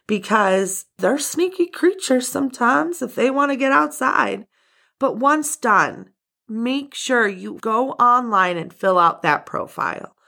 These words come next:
with up-to-date information. You register the chip, and anytime your information changes, you move, a phone number change, an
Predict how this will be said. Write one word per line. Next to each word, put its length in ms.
with 200
up-to-date 760
information. 1000
You 220
register 720
the 160
chip, 540
and 420
anytime 680
your 120
information 720
changes, 500
you 140
move, 500
a 100
phone 340
number 240
change, 320
an 120